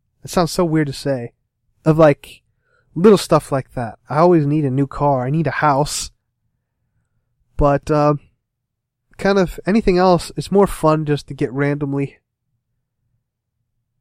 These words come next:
I don't know, cons are kinda cool, but I, I just don't do well with a lot of people.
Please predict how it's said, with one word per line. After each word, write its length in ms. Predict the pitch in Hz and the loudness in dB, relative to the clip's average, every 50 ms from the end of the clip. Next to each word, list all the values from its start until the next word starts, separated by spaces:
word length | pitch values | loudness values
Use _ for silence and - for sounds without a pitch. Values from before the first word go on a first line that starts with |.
| _ _ _ _ _ _ _ _ - | _ _ _ _ _ _ _ _ -2
I 60 | 208 | 0
don't 100 | 202 170 | 0 2
know, 140 | 151 147 143 | 2 0 0
cons 340 | - - 202 185 196 190 165 | -2 0 0 0 2 2 2
are 120 | 156 151 | 0 0
kinda 220 | - 165 143 135 135 | 0 0 -2 -4 -4
cool, 220 | - - 151 143 | -6 -4 -4 -2
but 180 | 139 139 143 - - | -4 -4 -6 -8 -12
I, 100 | - 160 185 - - - | -8 -8 -8 -8 -8 -10
I 20 | - | -12
just 160 | - - - | -8 -6 -4
don't 160 | 233 233 214 | -4 -2 0
do 120 | 190 190 | 2 2
well 140 | 170 175 175 | 4 4 4
with 120 | 170 - - | 4 2 0
a 40 | |
lot 240 | 147 143 139 135 131 | -2 -2 -2 -4 -6
of 80 | 123 - | -6 -4
people. 580 | - - 160 147 - 135 135 131 123 - - | -4 -4 -4 -6 -6 -6 -6 -6 -8 -10 -12